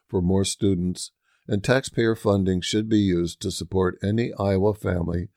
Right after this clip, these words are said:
who wishes to send their children to a private school. Quote,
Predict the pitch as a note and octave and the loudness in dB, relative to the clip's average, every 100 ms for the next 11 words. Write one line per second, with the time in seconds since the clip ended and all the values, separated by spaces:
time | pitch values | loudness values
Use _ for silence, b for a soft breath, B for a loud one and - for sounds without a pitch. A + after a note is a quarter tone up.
0 | _ _ _ - G#2 A2 - G#2+ - A2 | _ _ _ 2 4 4 0 -6 -6 -4
1 | - G2+ G2 F#2 - G2+ E2+ F2 F2+ - | 2 2 4 2 2 2 2 0 -4 -2
2 | G2 - E2+ D2+ D2+ - - B2 A2 - | -2 0 0 -2 -4 -6 -2 0 0 -4
3 | - _ _ A2+ G#2 G2+ | -12 _ _ 4 6 4